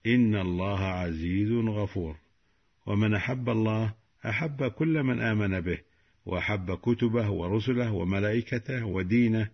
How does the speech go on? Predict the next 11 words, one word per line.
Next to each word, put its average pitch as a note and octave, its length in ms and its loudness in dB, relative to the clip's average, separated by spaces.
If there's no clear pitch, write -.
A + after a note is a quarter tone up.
وعمل G2 600 0
بكل C3 380 -2
ما A#2+ 180 2
يحبه B2 580 0
ويرضاه. C3+ 760 0
فاعلم A2+ 440 2
أنه F#2+ 360 0
لا G2+ 180 2
إله F#2+ 360 0
إلا F#2 240 -2
الله، G2+ 420 -4